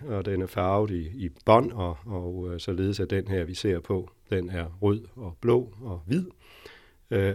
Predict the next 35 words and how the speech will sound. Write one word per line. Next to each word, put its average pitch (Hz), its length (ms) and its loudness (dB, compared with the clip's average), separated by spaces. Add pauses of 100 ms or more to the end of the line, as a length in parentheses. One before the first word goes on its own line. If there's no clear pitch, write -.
og 107 140 -2
det 117 160 12
er, 98 140 8 (180)
alene 113 520 6
det 101 220 4 (120)
er 95 200 0
en, 87 440 -4
en 90 220 -2
fornem 98 400 0
ting. 92 240 -6 (880)
Øh, 95 340 -2
blåt 110 380 4
var 98 200 6
en, 87 300 0 (120)
en, 90 360 -2
øh, 92 340 -6
meget 113 260 6
dyr 113 180 8
farve. 101 440 2 (640)
Det 101 120 2
var 101 120 6
det 95 80 4
blandt 98 220 4
andet, 117 240 8
fordi 98 340 2
man, 90 240 -2 (140)
man 92 200 0
ikke 98 140 0
selv 107 160 10
kunne 92 140 -6
farve 101 300 2
den, 92 220 -2
men 92 180 -4
måtte 90 200 -4
til 87 180 -2